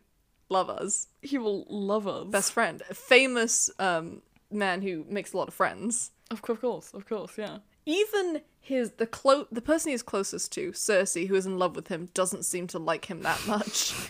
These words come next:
Speaker 2: <laughs>
Speaker 1: How would he like us?
Speaker 2: I don't know. Fly into the sun with him.
Speaker 1: All right, let's go. My favorite part of the fanfiction segment. Could we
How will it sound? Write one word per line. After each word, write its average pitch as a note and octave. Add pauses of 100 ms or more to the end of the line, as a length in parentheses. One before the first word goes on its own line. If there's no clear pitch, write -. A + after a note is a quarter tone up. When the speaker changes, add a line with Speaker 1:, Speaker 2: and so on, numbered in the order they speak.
Speaker 2:
<laughs> -
Speaker 1:
How - (120)
would C5
he G#4
like C#4+
us? G3+ (1000)
Speaker 2:
I D4+
don't A3
know. A3 (480)
Fly B3+
into A3
the D#3
sun F3+
with F3+
him. F3+
Speaker 1:
All A3+
right, F3 (340)
let's G3+
go. F#3
My A#3+
favorite G#3 (420)
part A3+
of -
the G3+
fanfiction F#3+
segment. F#3 (420)
Could B3+ (260)
we A#3